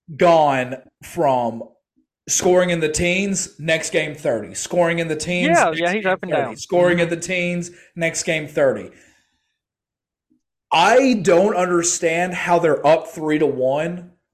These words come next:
Speaker 1: when Anthony, like, when your second best player, it, i-, if, if, if Jaylen Brown on the Celtics was scoring in the thirties and then the next game scoring in the low teens,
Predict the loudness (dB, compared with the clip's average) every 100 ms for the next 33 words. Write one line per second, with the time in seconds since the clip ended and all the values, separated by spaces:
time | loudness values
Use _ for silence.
0 | _ -4 -2 0 0 -2 -6 -12 -4 -2
1 | -2 -2 -2 -2 0 -2 -2 -6 -12 _
2 | _ -8 -2 -2 -4 -6 -4 -4 -6 -6
3 | -4 -4 -4 -6 -10 _ _ _ _ _
4 | _ _ _ _ _ -6 -4 -6 -12 _
5 | 0 0 0 0 2 2 2 -2 -4 -2
6 | 0 0 2 0 0 2 2 0 -2 2
7 | 2 2 -2 -4 -12 -2 2 4 4 0
8 | -4 -8 _ _ _ _ _ _ _ -6
9 | 2 4 6 4 0 -4 -4 0 2 4
10 | 2 -2 -4 -6 -6 -4 -2 -2 -2 -2
11 | -2 -4 -10 -8 -6 0 0 0 -4 -2
12 | 0 0 -2 -4 -4 -6 -8 -10